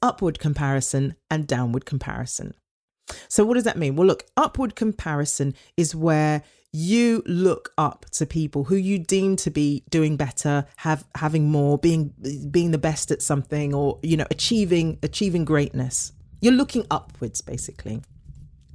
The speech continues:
And then downward comparison, um, i-, it's self-explanatory, really, but it's where you're looking down,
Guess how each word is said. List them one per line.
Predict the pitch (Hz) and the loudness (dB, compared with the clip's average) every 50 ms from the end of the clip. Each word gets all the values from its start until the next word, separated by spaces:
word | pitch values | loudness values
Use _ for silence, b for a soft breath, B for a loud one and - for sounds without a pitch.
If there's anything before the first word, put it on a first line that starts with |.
| - - - B B B B B B | -20 -20 -20 B B B B B B
And | - 196 214 | 2 4 4
then | 220 226 196 | 4 4 2
downward | - 220 226 254 269 262 220 180 - | 2 2 2 2 4 2 2 0 0
comparison, | - 165 143 113 123 113 127 127 - - 127 147 165 185 - - _ _ - | -2 -4 -4 -2 -4 -4 -4 -4 -2 -2 -2 -2 -2 -4 -8 -16 _ _ -2
um, | 139 131 131 131 127 131 131 - - - - | 0 0 0 0 0 -2 -4 -6 -10 -12 -10
i-, | 147 | -8
it's | 147 143 - - 160 - - | -8 -8 -8 -10 -12 -8 -6
self-explanatory, | - - 151 147 139 - - - - 143 139 139 - - - 131 | -2 0 0 0 0 -4 -8 -6 -4 -4 -4 -4 -4 -4 -4 -2
really, | 135 139 135 131 143 | -2 0 0 0 -2
but | 143 - - - | -2 -2 -4 -6
it's | 85 - | -6 -4
where | - 247 | -4 -2
you're | 233 233 226 | 0 0 2
looking | 214 208 208 - 190 165 151 | 2 0 0 0 -2 -2 -2
down, | - 147 127 123 110 107 117 110 | -2 -2 -2 -2 -4 -6 -8 -8